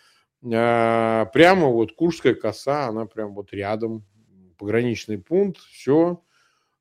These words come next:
А, ну, это ещё территория Эстонии, но если переехать на другую сторону из Клайпеды на Куршскую косу, там буквально, по-моему,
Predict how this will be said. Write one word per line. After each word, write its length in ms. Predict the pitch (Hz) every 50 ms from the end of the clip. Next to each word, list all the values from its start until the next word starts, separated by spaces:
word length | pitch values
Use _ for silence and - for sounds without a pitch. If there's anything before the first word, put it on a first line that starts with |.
| _ -
А, 260 | 131 123 120 117 117
ну, 160 | 139 160 170 -
это 200 | 185 180 185 185 170
ещё 240 | 160 143 - 165
территория 480 | 143 - 156 156 147 170 151 135 123 120
Эстонии, 440 | 117 - - - 233 247 240 190 147
но 120 | 127 120 127
если 300 | 135 139 135 - - 120
переехать 640 | - - 123 139 151 143 135 120 - 107 - -
на 100 | 110 113
другую 320 | 113 117 123 123 123 120
сторону 440 | 113 - - 196 208 202 180 139 120 110
из 100 | 107 -
Клайпеды 680 | - 120 117 110 98 90 - 98 95 98 95 87 87 _ _ _ _ _ _ -
на 100 | 117 113
Куршскую 380 | - 131 123 107 - - 123 110
косу, 300 | - 135 143 - 226 202
там 220 | 190 151 131 123
буквально, 360 | 120 113 - 151 151 147 131 135
по-моему, 460 | - 123 127 135 151 160 151 131 113